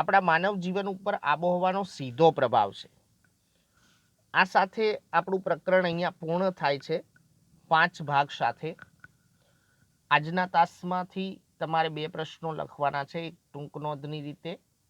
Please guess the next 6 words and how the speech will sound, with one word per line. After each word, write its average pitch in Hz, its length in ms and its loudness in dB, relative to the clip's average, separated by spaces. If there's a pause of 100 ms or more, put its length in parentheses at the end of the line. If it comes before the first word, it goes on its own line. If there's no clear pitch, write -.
(180)
નિર્વર્તન 147 720 -4
ઋતુ 143 340 -10 (720)
અને 135 280 -6
એક 151 200 -4 (440)
પ્રશ્નની 165 580 -2
રીતે 143 400 -8